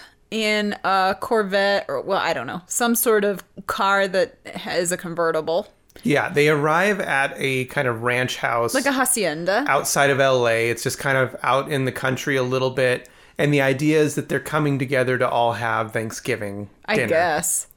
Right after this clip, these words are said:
Speaker 1: I mean, you don't even realize it's Thanksgiving at any point. I don't think anybody says Thanksgiving. There's just a turkey at one point.
Speaker 2: No, they talk about canned peas a lot.
Speaker 1: Yes. So the, the Blondes start to have sex in their car, which is weird, but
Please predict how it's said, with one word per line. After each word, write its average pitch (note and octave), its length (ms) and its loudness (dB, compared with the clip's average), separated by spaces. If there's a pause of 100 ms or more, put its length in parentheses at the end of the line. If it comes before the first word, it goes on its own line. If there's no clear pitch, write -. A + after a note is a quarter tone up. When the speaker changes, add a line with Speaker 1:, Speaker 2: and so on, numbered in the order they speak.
Speaker 1:
I A#3 120 2
mean, B3 240 2
you C4 100 4
don't D#4+ 220 2
even A#3+ 220 0
realize F#3+ 440 2
it's E3 160 -6
Thanksgiving E3+ 580 -4
at D3+ 120 -2
any D#3+ 200 -4
point. E3+ 380 -6
I - 60 -2
don't B3+ 200 -2
think G#3 220 -2
anybody F3+ 480 -2
says D#3+ 400 -2
Thanksgiving. E3+ 760 -4
There's F3 200 -4
just - 320 -8
a - 40 -14
turkey F3+ 520 -8
at - 160 -8
one D#3 220 -10
point. - 320 -14 (100)
Speaker 2:
No, D3+ 300 0
they C#3 100 4
talk - 340 0
about C3+ 360 2
canned C3+ 420 -2
peas D3 300 -4
a A2+ 80 -4
lot. - 360 -4 (140)
Speaker 1:
Yes. - 640 0 (520)
So C4 380 6
the, B3+ 540 4
the A3+ 180 2
Blondes D#4 760 2
start C#4+ 340 2
to D#4 160 -4
have B3 240 -4
sex - 460 -2
in G3+ 80 -6
their F3 180 -4
car, F#3 480 0
which F#3+ 260 -2
is F#3+ 200 -2
weird, G3+ 480 0
but G3+ 260 0